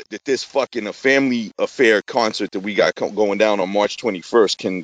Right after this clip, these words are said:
kinda show and prove, you know, to Leeds and any other promoters that, yo, this underground rap wave is where it's at now.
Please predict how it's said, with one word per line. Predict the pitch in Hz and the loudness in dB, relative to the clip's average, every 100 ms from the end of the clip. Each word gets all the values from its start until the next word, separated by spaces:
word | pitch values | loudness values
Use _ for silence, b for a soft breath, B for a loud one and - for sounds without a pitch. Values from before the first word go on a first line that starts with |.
| - | -6
kinda | - 127 120 - | -2 2 2 2
show | - 165 151 120 | 4 4 4 2
and | 110 | -2
prove, | - 202 196 160 127 113 - _ _ | 0 2 4 2 -2 -6 -18 _ _
you | 117 135 | -2 2
know, | 117 | 2
to | - 127 | 2 -2
Leeds | 120 143 139 123 | 0 -2 -4 -2
and | 120 | -2
any | 123 123 | 0 2
other | 147 139 | 4 4
promoters | - 120 117 104 104 - | 0 2 2 4 -2 0
that, | 110 - b b _ _ | 0 0 b b _ _
yo, | - 143 127 | 4 4 4
this | 131 143 - | 2 0 2
underground | 156 147 127 143 127 113 | 2 2 2 2 2 2
rap | 127 160 - 117 | 4 4 2 0
wave | 113 98 95 - | 0 -2 -6 -12
is | 104 | -8
where | 113 113 92 | 2 2 2
it's | 82 131 | -2 0
at | 135 120 - | 2 2 -2
now. | 90 | -12